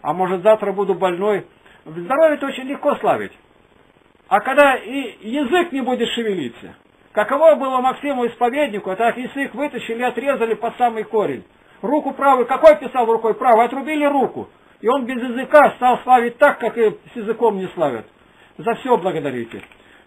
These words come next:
Вот почему Павел говорит: "Непрестанно я благодарю за вас, Бога". Когда мы встретимся в вечности с Павлом, а мы обязательно его увидим.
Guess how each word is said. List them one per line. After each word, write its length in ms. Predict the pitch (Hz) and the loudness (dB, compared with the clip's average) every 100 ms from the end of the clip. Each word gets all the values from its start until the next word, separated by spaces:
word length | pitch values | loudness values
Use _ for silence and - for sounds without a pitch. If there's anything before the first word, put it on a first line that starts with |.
| _ | _
Вот 220 | 175 240 | 0 0
почему 360 | 233 214 220 220 | 0 -4 -4 -4
Павел 360 | - 208 202 180 | 4 6 6 4
говорит: 400 | 185 185 170 - _ _ - | 0 0 -2 -4 _ _ -12
"Непрестанно 1040 | 165 220 202 185 - - - 254 294 277 240 | -6 -4 -2 -4 -4 -2 8 10 10 6 2
я 200 | 226 214 | 4 4
благодарю 680 | 180 202 190 190 208 262 - 165 135 | 4 2 4 4 4 2 -6 -6 0
за 160 | 196 226 | 4 6
вас, 340 | 156 196 170 - - | 6 6 6 2 -18
Бога". 680 | 127 113 127 135 123 120 - _ - - - | -18 -10 -2 -2 -2 -6 -8 _ -20 -18 -4
Когда 260 | 208 247 | 4 4
мы 140 | 247 226 | 4 -2
встретимся 580 | 214 247 240 214 - | -4 -4 -4 -4 -4
в 40 | 202 | -2
вечности 480 | 240 220 208 - 185 | 0 -2 -4 -8 -12
с 100 | - | 0
Павлом, 420 | 214 226 214 202 | 6 6 6 0
а 80 | 214 | -2
мы 160 | 233 277 | 0 0
обязательно 720 | 247 269 190 160 226 220 196 | -2 -4 -4 2 2 2 -4
его 300 | 190 170 165 | -4 -4 -4
увидим. 400 | 151 156 117 98 | -6 -8 -10 -14